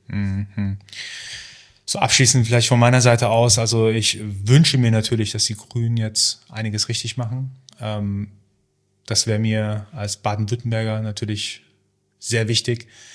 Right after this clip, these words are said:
Ich weiß, dass sie gute Leute haben. Also Cem Özdemir an sich ist, glaub ich, wirklich ein guter, du hast vorhin Daniel Bayers gesagt, ich hatte viel von ihm.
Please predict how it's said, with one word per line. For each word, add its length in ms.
Ich 100
weiß, 160
dass 140
sie 80
gute 200
Leute 340
haben. 140
Also 160
Cem 200
Özdemir 340
an 80
sich 140
ist, 100
glaub 120
ich, 260
wirklich 200
ein 60
guter, 500
du 80
hast 120
vorhin 200
Daniel 300
Bayers 300
gesagt, 360
ich 140
hatte 160
viel 160
von 160
ihm. 220